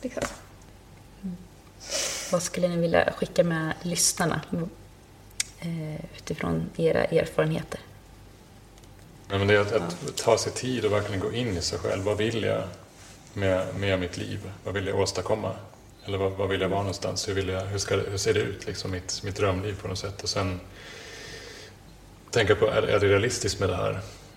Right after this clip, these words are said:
Speaker 3: Alltså, verkligen, det, det kan man ju, det gör man inte på en söndag eftermiddag, utan det är en lång process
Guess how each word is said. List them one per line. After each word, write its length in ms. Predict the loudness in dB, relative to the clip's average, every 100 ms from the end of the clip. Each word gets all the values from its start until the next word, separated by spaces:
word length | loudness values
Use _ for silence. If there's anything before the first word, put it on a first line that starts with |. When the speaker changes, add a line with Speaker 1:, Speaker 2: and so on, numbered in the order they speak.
| -2
Speaker 3:
Alltså, 180 | 4 6
verkligen, 500 | 6 4 2 0 0
det, 160 | -2
det 140 | 0 0
kan 120 | 4
man 100 | 4
ju, 180 | 4 4 2
det 80 | 6
gör 80 | 8
man 140 | 8
inte 120 | 4 4
på 60 |
en 120 | 2
söndag 320 | 4 2 4 2
eftermiddag, 420 | 0 0 2 2
utan 180 | 2 2
det 60 |
är 40 | 2
en 80 |
lång 200 | 4 2
process 640 | 0 0 2 2 0 -2